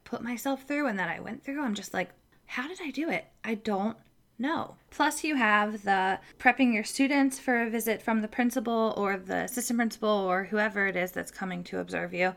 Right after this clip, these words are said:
which, you know, you know you shouldn't do, but it's like, whatever.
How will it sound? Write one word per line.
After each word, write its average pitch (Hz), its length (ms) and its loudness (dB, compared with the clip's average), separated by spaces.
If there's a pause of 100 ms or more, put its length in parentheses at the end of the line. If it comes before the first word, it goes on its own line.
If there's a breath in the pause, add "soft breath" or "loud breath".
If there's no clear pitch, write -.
which, - 480 2 (260 soft breath)
you 220 120 0
know, 170 200 -2 (200)
you 247 120 4
know 247 100 8
you 208 160 4
shouldn't 185 300 -4
do, 175 320 0
but 147 320 2 (280)
it's 233 200 -6
like, 262 200 -4
whatever. 262 500 -4